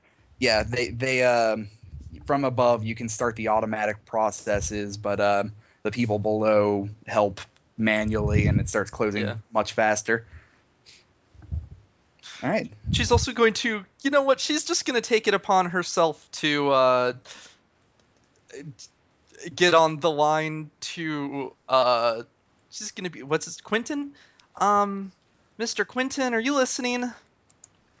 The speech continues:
Speaker 1: Yeah, yeah, I'm listening. Of course I'm listening. My men are dying.
Speaker 2: Yeah, there's five people. Um, they are saying, it sounds like they're saying they're in some kind of black armor. One of them's got a mini nuke launcher. We don't know who they are.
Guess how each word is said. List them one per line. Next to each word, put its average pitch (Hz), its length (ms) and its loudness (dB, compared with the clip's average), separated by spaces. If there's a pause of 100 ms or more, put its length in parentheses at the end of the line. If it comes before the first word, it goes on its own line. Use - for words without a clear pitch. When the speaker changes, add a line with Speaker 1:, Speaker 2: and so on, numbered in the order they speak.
(1120)
Speaker 1:
Yeah, 147 320 0
yeah, 147 220 0
I'm 123 140 -4
listening. 120 380 0
Of 107 140 -6
course 185 280 2
I'm 147 140 -4
listening. 135 240 -4
My 117 100 0
men 165 220 2
are 139 80 0
dying. 123 580 0 (800)
Speaker 2:
Yeah, 214 220 4
there's 220 320 0
five 247 420 2 (300)
people. 220 640 0
Um, 175 460 4 (100)
they 190 140 0
are 196 80 2
saying, 196 560 -2
it 160 240 -8
sounds 202 240 -2
like 196 160 0
they're 190 140 0
saying 190 340 -2
they're 185 200 2
in 175 220 -2 (480)
some 160 440 -8 (120)
kind 185 260 -6
of 165 160 -14
black 180 360 6
armor. 185 420 0
One 277 220 -2
of 381 60 -8
them's 294 200 -8
got 240 160 0
a 202 60 -4
mini 190 240 -6
nuke 202 200 -8
launcher. 202 460 0
We 185 160 -8
don't 196 200 -2
know 165 140 -2
who 143 200 -4
they 110 160 -2
are. 104 320 -2